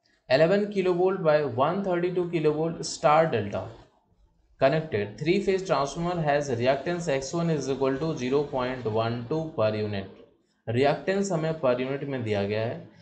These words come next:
The actual value of X one refer to the low voltage side is what? एलवी साइड में जो एक्स वन की वैल्यू है वो हमें बताना है कि ओम में इसकी वैल्यू कितनी है,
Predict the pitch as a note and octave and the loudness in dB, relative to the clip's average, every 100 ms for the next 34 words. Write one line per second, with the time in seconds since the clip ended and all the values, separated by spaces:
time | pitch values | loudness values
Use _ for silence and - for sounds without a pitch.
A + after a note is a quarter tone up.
0 | - - A#2+ A#2+ D3 D#3+ - G3+ G3 E3 | -20 -2 -2 2 0 0 0 2 4 2
1 | D#3 D#3+ D#3+ D#3+ - D3+ D#3 B2+ G#2 A2 | 2 2 0 0 -2 -2 -2 -2 -2 -2
2 | - A#2+ B2+ D3 F#3+ F#3+ F#3 F3 F3 D3+ | -4 -2 -2 -2 0 0 0 0 0 2
3 | C3 D3+ C#3+ B2 B2 D3+ D3+ A2 G#2+ G#2+ | 2 2 2 0 0 -2 -2 -2 -2 -2
4 | A#2 A2+ G#2+ F#2 F2+ - - - C3 D3+ | -2 -4 -2 -4 -4 -10 -14 -4 -2 0
5 | G3+ G3+ C#3 C3+ C#3 D3+ D3+ C#3 C3 B2 | -2 0 0 0 -2 -4 -2 0 0 -2
6 | - D3 - F#3+ F#3 E3+ B2+ A#2 C#3+ D#3+ | -4 -4 -2 -4 -2 -2 0 0 2 0
7 | A2+ - - - _ - D#3 E3+ E3+ D3+ | 0 -4 -8 -20 _ -6 0 2 2 0
8 | A#2+ A#2 C3+ C#3+ C#3 C3+ - D3 F3 D3+ | 0 0 0 -4 -6 -8 -4 -2 0 -2
9 | C3 C3+ B2+ C3+ A2 G#2 A2+ B2 B2 D#3 | -4 -8 -6 -4 -2 -2 -4 -6 -4 -2
10 | D#3+ | -2